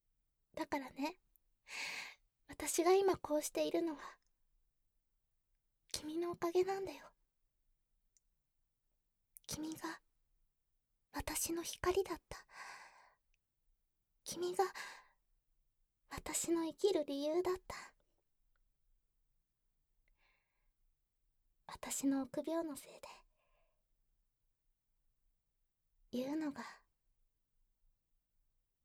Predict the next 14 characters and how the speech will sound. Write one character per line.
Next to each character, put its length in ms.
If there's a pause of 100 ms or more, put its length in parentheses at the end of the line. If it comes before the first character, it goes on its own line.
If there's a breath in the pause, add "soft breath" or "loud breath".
(140)
遅 240
く 140
な 100
っ 40
て 160
ご 120
め 160
ん 80
ね。 240 (1800)
あ 100
り 160
が 140
と 140
う。 20